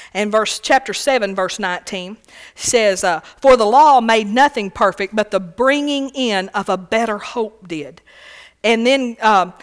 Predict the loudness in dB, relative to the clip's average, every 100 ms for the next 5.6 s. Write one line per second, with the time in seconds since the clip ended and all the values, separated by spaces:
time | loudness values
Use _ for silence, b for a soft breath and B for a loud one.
0 | B 4 4 4 2 -2 -2 -2 -2 -4
1 | -2 0 0 -2 -4 -6 -6 -6 -6 -8
2 | -6 -6 -4 -4 -4 -4 -6 -6 0 0
3 | 0 -6 -8 -6 -6 -6 -6 -6 -4 -6
4 | -12 -16 -10 -10 -8 -10 -10 -8 -8 -8
5 | -6 -8 -6 -8 -8 -12